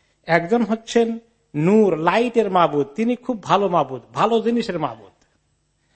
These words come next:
আর একজন হচ্ছেন অন্ধকারের মাবুদ, আর তিনি হচ্ছেন সব খারাপ যত কিছু আছে এগুলার মাবুদ তিনি। এই দুই মাবুদের দ্বন্দ্ব আছে। এখন তারা দোনো মাবুদকে ম্যানেজ করে চলতে হয়,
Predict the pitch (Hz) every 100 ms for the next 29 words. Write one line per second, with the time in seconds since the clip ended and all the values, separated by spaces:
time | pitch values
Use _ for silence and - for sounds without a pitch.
0 | _ _ - 165 180 202 202 214 - -
1 | - 202 240 240 233 226 202 185 180 156
2 | 151 160 147 196 208 190 - 190 240 233
3 | - 175 175 160 - - 160 214 214 226
4 | 247 226 - - 208 220 214 185 160 131
5 | 123 - 104 98 _ _ _ _ _ _
6 | 160 202 175 196 180 170 160 160 160 147
7 | 143 135 135 120 - 110 _ _ _ _
8 | 147 139 170 165 160 165 196 175 156 160
9 | 165 143 147 185 - 151 - 127 - 110
10 | -